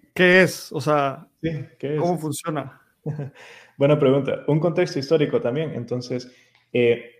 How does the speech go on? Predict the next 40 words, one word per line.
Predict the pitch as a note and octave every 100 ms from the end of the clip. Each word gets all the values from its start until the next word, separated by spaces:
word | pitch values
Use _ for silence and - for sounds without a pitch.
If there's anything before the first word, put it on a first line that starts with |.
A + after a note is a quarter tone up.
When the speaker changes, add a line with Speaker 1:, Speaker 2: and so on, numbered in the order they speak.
| _ _ _ _
Speaker 2:
vamos | - - - D#3 F#3 F3
a, | E3 - - - _
tratemos | C#3 C#3 G3 G3
de | F3+
crear | D#3+ D3+ D#3+
una | D#3+
blockchain, | C3 B2+ A#2+ - - -
¿no? | A2+ B2 _ _
Digamos, | C3 B2+ C3+ C3+ - - _
yo | D3
quiero | D3+ F3 E3+
crear | D3+
una | D#3 D#3
blockchain | C3 D3 D3 E3+ D#3+ D#3+ - -
hoy | B2
en | A#2+ A#2
día, | A2 G2 - _ _
digamos, | A#2 G2+ F#2 - -
y | B2 B2
digamos | B2+ D3 D#3+
que | E3
esa | E3+
tecnología | D3+ C3 A#2+ A#2+ C3
no | A#2+
existe. | A2 - G#2+ - _ _ _ _ _ _ _ _
Entonces, | B2 B2 B2+ C#3 C3 - -
¿qué |
opciones | E3 E3 E3 D#3+ D#3
tienes? | D3+ C3 G2+
Tal | - A#2
vez, | C3+
digamos, | C#3 C#3 D3 C3+
en | C3
el | B2
dos | A#2+ B2+
mil | D3
diecisiete, | D3 B2 A#2 B2+ G#2 - -
¿qué | -
opciones | C#3 C#3 C3+ B2+
tienes? | - G2+ G#2 _